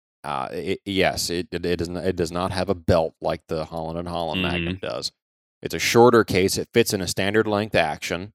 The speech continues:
Speaker 2: Yep.
Speaker 1: from Ruger. Excuse me.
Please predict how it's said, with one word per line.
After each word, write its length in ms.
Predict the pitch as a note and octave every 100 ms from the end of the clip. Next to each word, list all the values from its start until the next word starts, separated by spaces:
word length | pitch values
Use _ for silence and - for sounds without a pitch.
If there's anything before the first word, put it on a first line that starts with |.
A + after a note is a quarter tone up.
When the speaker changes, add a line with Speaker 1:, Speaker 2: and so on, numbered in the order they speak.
| -
Speaker 2:
Yep. 140 | E2+ - _ -
Speaker 1:
from 180 | A#2+
Ruger. 640 | A2+ A2 G2+ F#2+ G#2+ - - _ _ -
Excuse 300 | - F#2 F2+
me. 240 | - F#2+